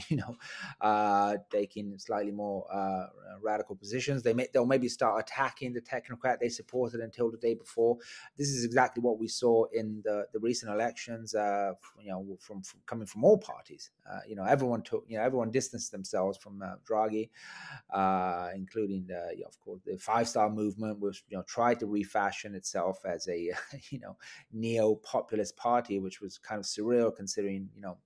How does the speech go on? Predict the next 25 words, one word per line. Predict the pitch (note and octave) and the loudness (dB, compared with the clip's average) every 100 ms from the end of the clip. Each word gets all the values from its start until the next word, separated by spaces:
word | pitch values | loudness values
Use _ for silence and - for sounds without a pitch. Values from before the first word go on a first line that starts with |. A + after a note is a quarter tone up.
| - | -2
what | A2 A2 | 0 0
they'd | - G#2 | 0 -2
supported | - G2 A2+ A#2 A2+ | -2 -6 0 0 0
until | F#2+ G2 - G2+ F#2 - - - - | -6 -8 -8 -8 -8 -14 -20 -20 -16
a | |
few | - G#2+ | -6 -4
weeks | G2 G2 - | -2 -2 -4
before | - - G#2+ G2 | -18 -8 -4 -2
the, | G2 G2 | -2 -2
um, | F#2+ | -4
before | G2 - G#2+ | -8 -4 -2
the | G2+ | 0
elections. | A2 C3 - A2+ - - - - - - | 0 -2 -4 -8 -10 -20 -18 -18 -18 -2
Um, | A#2 A#2+ B2 B2 B2 B2 B2 B2 B2+ B2 A#2+ B2 - _ _ | 4 6 6 4 2 0 0 0 0 -2 -2 -4 -10 _ _
anyway, | F3 D3+ C3+ | 2 4 4
you | |
know, | C#3 A#2 | 4 2
that | B2+ C3+ - | 6 6 8
gets, | C3 B2 - | 4 4 4
uh, | C3 A#2+ A#2 A2+ B2+ A#2+ | 6 8 6 4 0 0
a | - | -4
sort | B2+ | -2
of | A2 | 2
a | A2+ | 2
new | A#2+ B2 B2 A#2+ | 4 2 0 -2